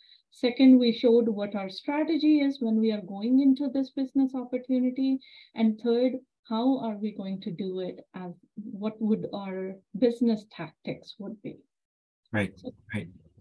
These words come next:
Speaker 2: Yeah, this is really nice. I can see where this would be advantageous. So, so yeah, just as you said, for, you know, those that are, that are seeing the, the visual, the, of the blue section, the,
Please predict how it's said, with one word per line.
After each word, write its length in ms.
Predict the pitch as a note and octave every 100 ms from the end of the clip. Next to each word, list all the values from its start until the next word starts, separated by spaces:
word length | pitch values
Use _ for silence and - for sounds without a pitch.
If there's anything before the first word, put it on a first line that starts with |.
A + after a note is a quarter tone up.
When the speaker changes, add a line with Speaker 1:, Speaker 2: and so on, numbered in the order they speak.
| - - -
Speaker 2:
Yeah, 140 | D#3+
this 260 | G3 D3+ G#3+
is 140 | D#3
really 340 | G#2+ C3 C#3 A#2
nice. 320 | A2 G#2+ G#2
I 80 | F#2+
can 100 | G2
see 200 | - B2+
where 140 | B2+
this 240 | A2+ G#2
would 200 | A#2+ G2
be 400 | G2 G#2+ G#2 F#2+ - -
advantageous. 920 | G#2 G2+ G#2 F2+ - G#2+ G#2 G2+ -
So, 380 | - G2 F#2+ - - -
so 120 | C3
yeah, 120 | G#2
just 220 | F#2+ A2+
as 120 | C3+
you 140 | A2+ G#2+
said, 460 | - A#2 G2+ F#2
for, 100 | G2
you 540 | G2 F#2+ - _ A#2+ A2+
know, 240 | G2+ F2 _ _ _ _
those 300 | - A2 A2+
that 120 | G#2+ G#2+
are, 240 | F#2+ F#2
that 120 | F2+
are 100 | F#2+
seeing 380 | F2+ - A2+ G#2+
the, 220 | G2 F#2+ F#2
the 120 | G2
visual, 520 | F#2+ F#2+ G2 F2+ F2
the, 140 | F#2+
of 140 | F#2+ F2
the 80 | E2+
blue 260 | F#2+ G2
section, 520 | F#2+ G2 F#2 - F#2+
the, 220 | F#2 F2